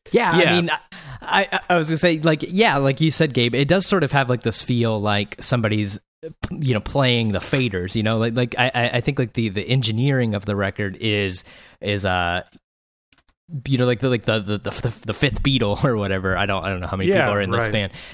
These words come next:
Speaker 1: but, um, you know, like, it, it, it really seems like an instrument in and of itself.
Speaker 2: Yeah, it, you know, and I, I think when you, when you talk about a track that goes thirty-five minutes, even if it's split into parts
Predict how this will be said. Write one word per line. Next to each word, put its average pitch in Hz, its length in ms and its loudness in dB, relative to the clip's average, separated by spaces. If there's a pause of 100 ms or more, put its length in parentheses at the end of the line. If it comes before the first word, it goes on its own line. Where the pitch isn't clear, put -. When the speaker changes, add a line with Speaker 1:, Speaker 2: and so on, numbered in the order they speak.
Speaker 1:
but, 113 180 2
um, 117 300 0
you 135 80 2
know, 123 140 2
like, 123 200 0 (220)
it, 180 200 0
it, 170 400 -10
it 151 280 -2
really 143 260 4
seems 131 300 2
like 117 80 0
an 113 100 0
instrument 110 380 -2
in 117 160 0
and 104 80 -2
of 101 100 -4
itself. 104 640 -4 (420)
Speaker 2:
Yeah, 135 320 2
it, 147 320 -2
you 151 220 0
know, 135 140 2
and 127 220 0 (400)
I, 135 200 0
I 151 80 2
think 202 220 2
when 170 100 2
you, 135 160 2
when 120 160 0
you 117 60 -4
talk 180 180 -2
about 120 160 0
a 104 60 0
track - 280 -4
that 101 180 -2
goes 98 240 -2
thirty-five 90 440 -4
minutes, 92 240 -4
even 120 160 0
if 104 100 -4
it's 92 140 -6
split 92 220 -4
into 85 100 -8
parts 95 400 -4